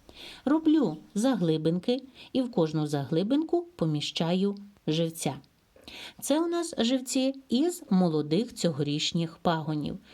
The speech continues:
Щедро поливаю водою. Таку ж саму процедуру повторюємо із живцями із гілок минулорічного приросту.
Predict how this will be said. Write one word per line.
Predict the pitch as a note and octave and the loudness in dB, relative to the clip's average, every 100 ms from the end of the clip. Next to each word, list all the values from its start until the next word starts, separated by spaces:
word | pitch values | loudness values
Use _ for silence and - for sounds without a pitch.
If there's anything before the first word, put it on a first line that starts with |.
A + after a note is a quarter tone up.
| - - | -16 -6
Щедро | - C4 F3 D#3 | 0 2 2 0
поливаю | D3+ E3 E3 D#3 C#3+ C#3 | 4 6 6 4 0 2
водою. | D3+ G#3+ C#3+ C#3 C3 D3 F#3+ - _ _ - - _ _ _ - | 2 4 4 2 2 -2 -6 -12 _ _ -20 -20 _ _ _ -6
Таку | B3 B3+ | 0 2
ж | G#3+ - | 2 2
саму | G3+ E3 E3 D#3 | 0 2 0 -2
процедуру | - E3+ A#3 C4 F#4 F#4+ - - | -2 0 0 2 2 2 -4 -4
повторюємо | F#3 D#3+ F#3 G3 A#3 B3 A#3+ A#3+ | -2 0 0 2 4 4 2 0
із | G3 B3+ D4 - - _ - | 0 2 0 -6 -20 _ -2
живцями | D#3+ E3 D#3 - E3 F3+ G#3+ A3+ A3+ - - - | 0 0 -2 -2 2 2 2 0 -2 -16 -10 -4
із | E3 | -2
гілок | D#3 E3 E3 G3 | 0 0 0 0
минулорічного | F#3 E3+ D#3 D#3 D#3 D#3 E3 D#3+ | 0 2 2 0 0 0 -2 0
приросту. | E3+ E3 D3+ C#3 - C#3 | 0 2 0 -4 -6 -6